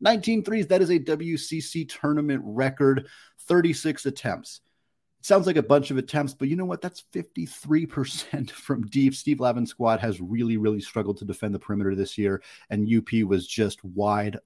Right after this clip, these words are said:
open all game long, uh, out on the perimeter. Meanwhile, on the other side of the bracket, Pacific beat Pepperdine. That was a number seven seed versus number ten seed, uh, in the Waves. It was a thirteen-point game. Keelan Boone, the transfer from Oklahoma State,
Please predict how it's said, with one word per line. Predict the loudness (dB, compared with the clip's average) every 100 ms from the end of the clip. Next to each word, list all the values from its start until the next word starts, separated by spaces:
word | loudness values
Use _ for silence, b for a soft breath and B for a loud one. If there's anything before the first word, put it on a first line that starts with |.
| -6
open | -6 -6 -10 -8
all | -2 -2 -2
game | -2 -2 -4
long, | -4 -4 -2 -4 -8 B B
uh, | -8 -4
out | -4 -4
on | -6
the | -6
perimeter. | 2 4 6 6 4 2 _ _ _ _ _ _ _ _ 4
Meanwhile, | 6 8 6
on |
the | 4
other | 0
side | -2 -2
of |
the | 0
bracket, | 0 -2 -4
Pacific | -8 -4 -4 -2
beat | -2 -2
Pepperdine. | -2 -4 -2 0 0
That | -2
was | -4
a |
number | -6 -8
seven | -6 -6 -4 -6
seed | -4 -6 -2
versus | -2 -2
number | -4 -6 -8
ten | -4 0 0
seed, | -2 -2 -2 -2 -8 B B B
uh, | -10 -8
in | -6 -6
the | -2
Waves. | 2 6 6 4 -8 -16 b
It | b
was | 0
a |
thirteen-point | 4 6 4 2 0 0
game. | 0 0
Keelan | 2 2 2
Boone, | 0 0
the |
transfer | -2 -4 -6 -6
from | -8 -8
Oklahoma | -6 -6 -4 -4 -4
State, | -2 0 0